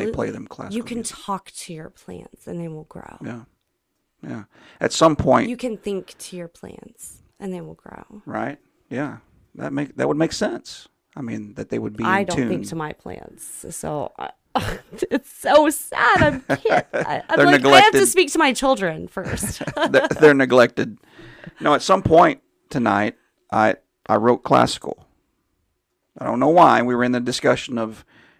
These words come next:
Speaker 1: your abilities and the music, and I wrote that, and that's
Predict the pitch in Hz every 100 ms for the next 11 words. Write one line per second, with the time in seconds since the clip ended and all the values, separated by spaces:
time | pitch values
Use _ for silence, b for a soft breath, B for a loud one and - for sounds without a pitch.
0 | b - 110 110 123 120 113 113 113 120
1 | 110 107 110 113 113 113 104 117 104 104
2 | 107 110 - 101 98 92 - - 107 101
3 | -